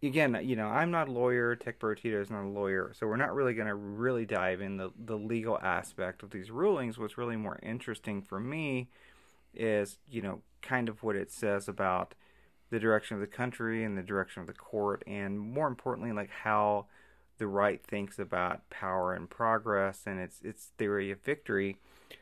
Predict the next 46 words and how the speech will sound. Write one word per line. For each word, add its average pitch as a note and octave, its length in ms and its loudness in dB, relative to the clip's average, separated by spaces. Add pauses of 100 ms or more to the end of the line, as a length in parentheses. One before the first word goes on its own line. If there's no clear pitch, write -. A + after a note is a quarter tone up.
(200)
Uh, G#2+ 140 4
we're F3+ 80 6
also A3+ 140 2
gonna E3+ 100 2
talk E3 100 0
a D#3 60 0
little D3 100 6
about A#2 220 2
the G#2+ 100 -4
January G2+ 400 -2
sixth - 280 -6
stuff. F2 280 0
We're G#2+ 60 -4
gonna, G#2 240 -2
you A#2+ 120 -4
know, G2 140 -6
talking D#3 320 0
more B2 220 2
about G2 320 2
power G#2+ 460 4
and G2 180 -2
legitimacy G2 720 -2
is, G2 280 -6
I F#2+ 100 0
think, G2 320 -8
what D2 140 -6
we G2 100 -6
wanna F#2 260 -8
hit G2+ 180 -4
on F#2 240 -4
here F#2+ 180 -6
today. G#2+ 540 4 (680)
Um, B2+ 380 2 (540)
you D#3+ 80 2
know, D#3 40 2
the E3 80 4
interesting A3+ 280 0
thing, C#3 260 0
just C#3 180 -14
give C#3 140 -4
a - 20 -4
little A#2 140 0
rundown G#2+ 420 0
on G2 120 -2
this F#2+ 100 -6
stuff. F#2 400 0